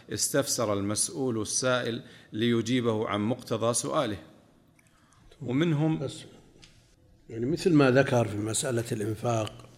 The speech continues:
Speaker 2: أن منهم من يقتصر على ما أوجب الله عليه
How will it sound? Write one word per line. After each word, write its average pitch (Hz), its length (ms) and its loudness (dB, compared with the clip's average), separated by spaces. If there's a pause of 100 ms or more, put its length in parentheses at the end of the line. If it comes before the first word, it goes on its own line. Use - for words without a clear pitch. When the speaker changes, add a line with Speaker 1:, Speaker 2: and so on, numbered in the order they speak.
(1040)
Speaker 2:
أن 117 220 0
منهم 117 460 2
من 107 140 -4
يقتصر 107 520 -2
على 113 220 0
ما 117 180 0
أوجب 117 340 -2
الله 104 380 -8
عليه 107 320 -10